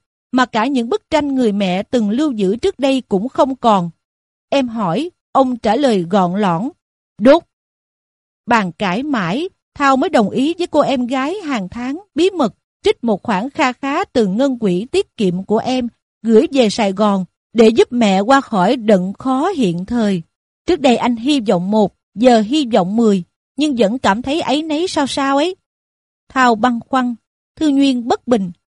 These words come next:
"Hy vọng má chống bình phục thì phải đuổi ngay cái gọi là áy náy hoặc sĩ diện hảo đi chỗ khác chơi. Hai mươi triệu chỉ là lẻ tẻ, nhằm nhò gì đối với ba,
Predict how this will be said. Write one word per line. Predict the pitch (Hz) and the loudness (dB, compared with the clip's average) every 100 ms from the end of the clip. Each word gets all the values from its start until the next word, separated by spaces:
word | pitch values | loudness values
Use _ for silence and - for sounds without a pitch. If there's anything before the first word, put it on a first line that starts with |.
| _ _ _ _ | _ _ _ _
"Hy | 370 | -4
vọng | 285 226 226 | 2 2 2
má | 294 | 0
chống | 349 339 415 | 0 -2 0
bình | 233 | -2
phục | 214 233 220 - | 0 -2 -2 -6
thì | 247 | -4
phải | 226 262 | -2 0
đuổi | 240 262 | 0 -2
ngay | 381 320 | -2 -4
cái | - 403 | -4 0
gọi | 240 | 2
là | 233 214 | 2 0
áy | 269 370 | -2 -4
náy | 349 349 523 | -4 -4 -2
hoặc | 269 - | -2 -2
sĩ | 254 302 | -4 -4
diện | 240 208 | -2 -2
hảo | 226 196 320 | -2 -2 -2
đi | 302 | 0
chỗ | 233 | -2
khác | - 403 - | -2 -6 -2
chơi. | 320 320 269 _ _ _ _ - | 2 2 0 _ _ _ _ -2
Hai | 330 | 0
mươi | 320 254 | 0 0
triệu | 233 208 | 2 2
chỉ | 214 277 | 2 -2
là | 320 | -2
lẻ | 190 190 233 | 0 0 -2
tẻ, | - 214 190 349 415 - | -2 -2 0 -2 -6 -6
nhằm | 269 247 | -2 0
nhò | 247 240 | 2 2
gì | 233 240 226 | 2 2 2
đối | 320 | 2
với | 403 | 0
ba, | 381 294 | 2 2